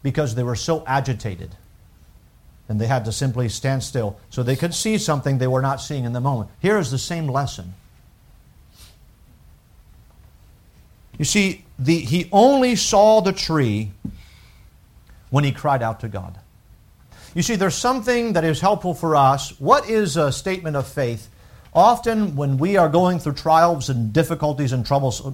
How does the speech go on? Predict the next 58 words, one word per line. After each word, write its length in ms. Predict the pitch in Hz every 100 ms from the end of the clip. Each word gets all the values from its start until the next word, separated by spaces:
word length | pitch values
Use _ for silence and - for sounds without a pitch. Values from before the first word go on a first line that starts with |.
| -
sometimes, 640 | - 117 104 123 113 - - -
we 80 | 135
simply 340 | 196 180 165
need 180 | 147 131
to, 180 | 123 - -
to, 180 | - 127
to 160 | 113 117
stand 380 | - 156 147 143
still 340 | 143 120 113 - -
and 100 | 139
just 360 | 127 135 - - -
pray 360 | - 185 127 101 - -
and 160 | 127
come 240 | - 170 156
in 60 |
the 80 | 131
presence 460 | 117 147 120 113 120
of 100 | 104
God 320 | 117 110 98 - -
and 100 | 107
say, 120 | 120
"God, 280 | 123 143 -
I'm 200 | 139 156
not 160 | 117
sure 160 | - 113
what 180 | 117 -
to 60 |
do 200 | 117 104
at 120 | 95
this 140 | 104 -
point." 260 | 101 92 - -
Now, 100 | 135
do 100 | 127
you 80 | 170
think 240 | 139 190 143
Moses 340 | 156 165 135
knew 120 | 151
what 120 | 175
to 80 | 175
do 140 | 170 175
at 80 |
this 120 | 180 -
point? 220 | 190 147
He 80 | 160
didn't 160 | 151
know 80 | 147
what 160 | 120 120
to 60 |
do. 240 | 110 107 - - -
But 160 | 123 107
God, 360 | 151 196 190
when 120 | 131
he 140 | 123 175
prayed, 260 | 151 117
he 100 | 104
showed 260 | 107 139 113
him 120 | 98
something. 400 | 95 92 - -